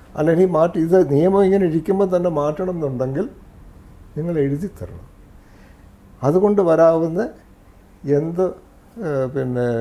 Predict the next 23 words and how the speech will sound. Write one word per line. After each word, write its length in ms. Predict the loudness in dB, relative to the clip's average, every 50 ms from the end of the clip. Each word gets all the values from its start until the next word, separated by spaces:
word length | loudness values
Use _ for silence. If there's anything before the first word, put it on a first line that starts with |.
| -4 -6 -6 -8
ഏഹ്, 420 | -8 -8 -8 -8 -10 -12 -10 -8
അപകടങ്ങളും 800 | -4 -2 0 0 0 0 -2 -2 -4 -4 -4 -4 -6 -8 -12 -18 -20 -20 -20 -20 -20 -20 -20 -20 -20 -20 _ -20 -20 -18 -12
അതിൻ്റെ 220 | -8 -6 -4 -4 -4 -4 -4 -4 -4
ചുമതല 400 | -4 -4 -2 -2 -2 0 0 -2
ഞങ്ങൾ 300 | -2 -2 -4 -4 -4 -2 -2
എടുത്തോളാം 420 | -4 -4 -4 -6 -6 -4 -4 -6
എന്ന് 200 | -6 -6 -8 -8
പറഞ്ഞ് 140 | -6 -6 -6
എഴുതി 220 | -6 -6 -8 -10 -10 -12
തരണം. 260 | -16 -16 -18 -20 -20 -20 -20 -20 -20 -20 -20 -20 -20 -20 -20 -20 -20 -20 -20 -20 -20 -14 -10
ഇല്ലെങ്കിൽ 360 | -6 -4 -4 -2 -2 -4 -6 -6 -6 -6
ഇത്." 80 | -6 -6
അപ്പം 160 | -4 -4 -6
ഇതാണ് 380 | -4 -2 -2 -2 -2 0 -2 -2
പബ്ലിക് 400 | -2 -4 -6 -4 -4 -4 -4 -4 -2
പ്രൈവറ്റ് 280 | -2 -2 -2 -4 -4 -6
പാർട്ണർഷിപ്പിൻ്റെ 800 | -6 -8 -8 -8 -8 -12 -14 -14 -14 -14 -12 -10 -10 -8 -8 -10 -12 -14 -20 -20 -20 -20 -20 -20 -20 -20 -10 -6
പ്രത്യേകത. 520 | -6 -6 -2 0 2 2 4 2 0 -4 -6 -10 -14 -18 -20 -20 -20 -20 -18 -12 -6
അപ്പം 160 | -4 -2 -2
അങ്ങനെ 260 | 0 0 0 0 0
വരുമ്പോൾ, 500 | 2 0 0 0 -2 -2 -2 -4 -4 -4
എന്നിട്ട് 200 | -6 -6 -6 -6
അവസാനം 540 | -6 -6 -2 0 2 2 2 2 -2 -4